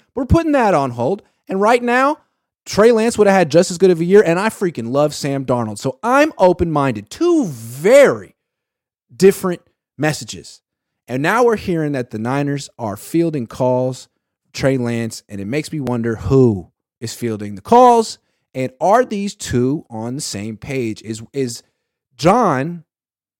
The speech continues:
the one being like, "It's, we should do this now," while Kyle's like, "Mm, I don't know." It just felt like that. When, when I see this report and I think of how they spoke three weeks ago,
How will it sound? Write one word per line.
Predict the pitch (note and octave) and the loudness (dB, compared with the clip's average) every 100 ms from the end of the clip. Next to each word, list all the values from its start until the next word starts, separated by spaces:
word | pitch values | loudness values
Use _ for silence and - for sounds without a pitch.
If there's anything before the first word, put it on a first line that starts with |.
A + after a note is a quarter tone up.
| _ - | _ -4
the | D3 | -2
one | D3 D3 | 0 0
being | C3 C#3 A#2+ | -2 -2 -4
like, | A2+ - _ _ - | -6 -10 _ _ -4
"It's, | B3 A#3 - - _ | -4 -2 -6 -14 _
we | G#3 C4+ | 2 4
should | C4 E3 | 2 0
do | F3+ F3+ | 2 2
this | D#3+ C#3+ | 2 0
now," | B2+ A#2 F#2 - _ _ _ _ - | -2 -4 -6 -16 _ _ _ _ 2
while | C#3+ C3+ | 4 4
Kyle's | - F3 G#3 G3+ C3 | 0 2 2 2 0
like, | B2 D3 - _ _ _ _ _ | -2 -2 -6 _ _ _ _ _
"Mm, | D#4+ G4 D#4 - - - _ _ _ _ _ _ _ _ _ _ _ - | -2 2 2 0 -8 -16 _ _ _ _ _ _ _ _ _ _ _ 0
I | D4+ F4+ | 6 8
don't | E4 C#4 | 8 8
know." | C#4+ C4+ G#3 D#3+ - _ _ _ _ _ _ | 8 8 6 4 -4 _ _ _ _ _ _
It | B3+ | -4
just | E4 - | -2 -2
felt | - D#4+ D#4+ | 4 4 6
like | A#3 - | 2 0
that. | C#3 C#3+ - _ _ | 0 0 -2 _ _
When, | F#3+ G3+ G#3+ - | -2 -2 -6 -10
when | F3 | -6
I | D#3 | -6
see | C#3+ - C4 | -6 -6 -6
this | C4 B3+ | -6 -8
report | A#3+ - D#3+ D3 D3 _ _ _ _ _ _ | -10 0 2 2 0 _ _ _ _ _ _
and | A2+ | -12
I | G#2+ | -6
think | - G#3+ | 0 2
of | A3 | 4
how | G#3 | 2
they | F#3+ F3+ | 0 -4
spoke | - D3+ D3 _ | -2 0 0 _
three | _ - D4 | _ -2 0
weeks | C#4 G3 - | 2 0 -2
ago, | A#2+ B2 A2+ | -4 -2 -2